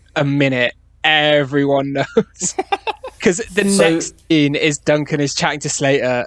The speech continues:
Speaker 1: and asks for a bit of, um, slap and tickle, uh, which means sex in case the lingo hasn't made it to the States yet. She's like, "I'm leaving here with Jeff." And then he's like, "Well, him and Britta have done the Yankee Doodle." It's like,
Speaker 2: <laughs>
Speaker 1: immediately it made it to Duncan.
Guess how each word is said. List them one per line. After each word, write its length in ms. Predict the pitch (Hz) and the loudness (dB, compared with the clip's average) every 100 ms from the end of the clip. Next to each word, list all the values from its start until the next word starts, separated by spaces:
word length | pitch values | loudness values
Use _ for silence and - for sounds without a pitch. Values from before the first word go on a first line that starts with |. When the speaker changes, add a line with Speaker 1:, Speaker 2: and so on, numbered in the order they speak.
| - | -4
Speaker 1:
and 120 | 151 | -2
asks 280 | 143 131 - | -2 -2 -4
for 120 | - | -2
a 40 | 131 | 0
bit 140 | 135 | 2
of, 100 | 131 | 2
um, 240 | 131 127 135 | 2 0 -2
slap 380 | - 151 135 131 | -2 0 -2 -4
and 100 | 127 | -6
tickle, 500 | 135 123 117 120 - _ _ _ _ _ _ - | -6 -4 -6 -6 -8 _ _ _ _ _ _ -2
uh, 280 | 135 135 127 - | 2 2 0 -4
which 240 | 233 160 - | -6 -2 0
means 180 | 180 139 | 0 2
sex 300 | 247 139 539 | 2 2 2
in 100 | - | 0
case 200 | 143 - | -2 -2
the 100 | 147 | -2
lingo 280 | 143 139 135 | 0 0 -2
hasn't 220 | 135 131 | -2 -4
made 140 | 127 | -4
it 80 | 131 | -4
to 80 | 135 | -8
the 60 | 127 | -6
States 340 | - 135 131 | 0 0 0
yet. 120 | 113 | -4
She's 140 | - 135 | -4 -2
like, 180 | 135 - _ _ _ 151 | -4 -4 _ _ _ -4
"I'm 100 | 165 | 0
leaving 220 | 170 160 | 2 2
here 140 | 151 143 | 2 2
with 140 | 135 | 0
Jeff." 420 | 147 135 120 - | 0 0 0 -4
And 100 | 135 | -10
then 60 | 131 | -6
he's 140 | 127 | -4
like, 160 | 131 123 _ _ _ _ - | -2 -4 _ _ _ _ -6
"Well, 340 | 143 170 196 - - | 2 2 2 -4 -10
him 220 | - 143 | -6 -4
and 80 | 127 | 0
Britta 220 | 143 135 | 0 0
have 120 | 127 | 0
done 160 | 139 135 | -2 -2
the 80 | |
Yankee 360 | 131 143 143 147 | -2 -2 -2 -2
Doodle." 420 | 147 160 127 - | 0 0 0 0
It's 220 | 262 190 262 | 0 2 2
like, 160 | - | 2
Speaker 2:
<laughs> 120 | 277 | 2
Speaker 1:
immediately 840 | 170 180 185 170 151 147 135 131 135 | 2 2 2 2 2 0 -2 0 -2
it 100 | 143 | 0
made 180 | 139 | 0
it 120 | 139 - | 0 -2
to 100 | 139 | -2
Duncan. 580 | 131 127 185 120 165 | -2 -2 -2 -2 -4